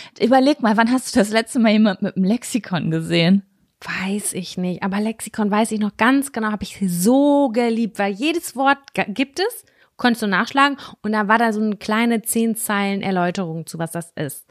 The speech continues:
Speaker 2: Ich weiß nicht genau, wie das bei dem Mond war, vielleicht waren wir auch in der Schulbücherei und haben uns da was ausgeliehen, die gab es ja auch. Und dann haben wir, wir wollten ein interaktives Referat machen, das haben wir uns nämlich überlegt. Wir wollen nämlich noch auch was zeigen.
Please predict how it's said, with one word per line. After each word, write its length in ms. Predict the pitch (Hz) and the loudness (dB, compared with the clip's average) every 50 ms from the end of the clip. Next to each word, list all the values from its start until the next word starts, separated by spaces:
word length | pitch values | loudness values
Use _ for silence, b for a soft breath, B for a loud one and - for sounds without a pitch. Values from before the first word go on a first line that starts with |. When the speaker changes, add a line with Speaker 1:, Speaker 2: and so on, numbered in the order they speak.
| B B B B B B B B B | B B B B B B B B B
Speaker 2:
Ich 160 | - 226 - | -6 -4 2
weiß 220 | - 277 302 302 - | 4 4 4 4 2
nicht 140 | 285 - - | -4 -4 -2
genau, 200 | 254 254 247 214 | -2 0 0 0
wie 60 | 240 | 2
das 200 | 226 233 220 - | 2 0 0 2
bei 100 | - 196 | 0 0
dem 140 | 190 190 185 | 2 2 4
Mond 260 | 185 196 233 269 269 | 4 4 4 4 4
war, 160 | - 262 254 | 4 2 2
vielleicht 300 | - - 208 196 - - | 2 0 -2 -4 -2 -2
waren 140 | 196 196 190 | -2 -2 -2
wir 80 | 185 175 | -2 -2
auch 100 | - - | -2 -2
in 60 | 180 | -2
der 100 | 170 170 | -2 -2
Schulbücherei 840 | - - - - 202 202 185 - - 220 214 - 262 226 - 226 226 | -2 -2 2 4 4 4 4 2 -2 -4 -2 -2 -4 0 2 2 2
und 120 | 226 208 202 | 2 2 2
haben 100 | 202 202 | 0 0
uns 120 | 196 - | 0 -2
da 100 | 196 180 | -2 -4
was 180 | 185 180 - - | -4 -4 -2 -2
ausgeliehen, 480 | 170 175 190 - - 208 208 214 208 | -2 -2 -2 -2 -4 -2 0 0 0
die 100 | 180 165 | 0 -2
gab 280 | - 175 175 190 - - | -2 0 0 0 -2 -4
es 120 | 196 - | -8 -6
ja 160 | - 170 - - | -4 -6 -4 -2
auch. 340 | - 165 165 196 240 - B B B B B B B B B _ _ _ _ _ _ _ - - _ | 0 2 2 2 0 -2 B B B B B B B B B _ _ _ _ _ _ _ -20 -4 _
Und 80 | 202 190 | 0 0
dann 220 | 190 196 190 202 | 2 0 0 2
haben 340 | 214 214 220 226 240 214 202 | 2 2 2 2 0 -2 0
wir, 240 | 202 214 214 208 B B B | 2 2 2 2 B B B
wir 140 | 240 220 | 2 4
wollten 200 | 226 254 247 - 247 | 4 4 4 4 2
ein 40 | 240 | 2
interaktives 800 | - 240 226 - - 202 202 - - - - 196 170 165 - - | 2 2 0 2 0 0 0 -2 -2 0 2 2 2 2 0 0
Referat 560 | - 156 - 143 - 170 - - - - - | -2 0 0 0 -2 -2 -4 -6 -6 -6 -4
machen, 300 | - 156 151 - 208 208 | -4 -4 0 2 2 2
das 100 | 202 - | 2 2
haben 80 | 214 | 2
wir 80 | 196 190 | 0 0
uns 120 | 190 - - | 0 -2 -4
nämlich 160 | 190 180 - | -4 -4 -2
überlegt. 600 | 175 175 165 156 156 160 170 214 349 - - - | 0 2 2 2 2 2 4 2 2 2 -2 -4
Wir 120 | 233 214 | -4 0
wollen 140 | 208 220 220 | 2 2 2
nämlich 180 | 226 220 - - | 2 0 -2 -4
noch 120 | 214 190 | -6 -6
auch 120 | - 185 - - | -6 -10 -6 -6
was 220 | 196 - - - _ | -8 -8 -8 -12 _
zeigen. 680 | - - 185 175 170 170 165 156 - 147 143 143 | -4 0 2 4 4 4 4 2 0 -2 -4 -4